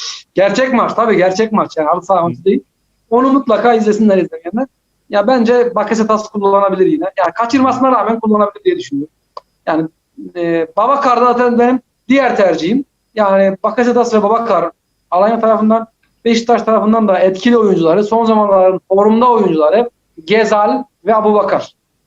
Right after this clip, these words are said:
Yani Beşiktaş'ın son zamanlardaki en formda iki oyuncusu bence. E, Gezal ya da Abubakar. Ben bu karşılaşmada karşılıklı oyuncuların alınabileceğini düşünüyorum. Yani bir ondan bir ondan alınabilir açıkçası.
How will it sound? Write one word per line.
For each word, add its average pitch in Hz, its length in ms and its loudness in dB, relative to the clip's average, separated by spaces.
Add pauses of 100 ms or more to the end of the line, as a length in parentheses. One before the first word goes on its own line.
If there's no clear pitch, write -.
(140)
Yani 156 300 -6
Beşiktaş'ın 208 400 0
son 208 380 -4
zamanlardaki 170 440 -2
en 247 280 0
formda 180 340 -2
iki 190 160 -2
oyuncusu 165 300 -6
bence. 143 300 -10 (480)
E, 185 100 -2
Gezal 214 420 0
ya 208 60 0
da 208 60 2
Abubakar. 208 420 0
Ben 262 260 -2 (200)
bu 254 100 -4
karşılaşmada 247 520 -2
karşılıklı 247 680 0
oyuncuların 240 520 4
alınabileceğini 226 760 2
düşünüyorum. - 340 -8 (600)
Yani 170 220 -6
bir 247 80 4
ondan 220 400 2
bir 226 80 4
ondan 214 260 2
alınabilir 202 460 2
açıkçası. 147 500 -6